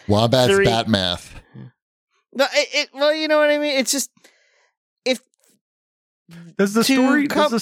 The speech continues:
Speaker 2: to
Speaker 3: story, like, line pick up at all? Like, I'm so
Speaker 2: A,
Speaker 3: early
Speaker 2: a
Speaker 3: in it.
Speaker 2: little bit,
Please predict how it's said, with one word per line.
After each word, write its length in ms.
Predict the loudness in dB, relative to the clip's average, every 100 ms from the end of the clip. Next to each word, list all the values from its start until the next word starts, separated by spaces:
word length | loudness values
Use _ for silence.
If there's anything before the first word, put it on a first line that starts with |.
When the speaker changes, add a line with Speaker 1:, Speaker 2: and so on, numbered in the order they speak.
| -2
Speaker 2:
to 80 | -2
Speaker 3:
story, 480 | 0 0 2 2
like, 220 | 0 -2 -2
line 340 | -2 0 0
pick 200 | -2 -2
up 180 | -2 -2
at 60 | 0
all? 320 | 0 0 -2 _ _ _ _
Like, 80 | -4
I'm 140 | -2 -2
so 220 | 0 0
Speaker 2:
A, 40 |
Speaker 3:
early 300 | 0 0 2 2
Speaker 2:
a 20 |
Speaker 3:
in 40 |
it. 40 | 2
Speaker 2:
little 180 | 0 0
bit, 320 | 0 0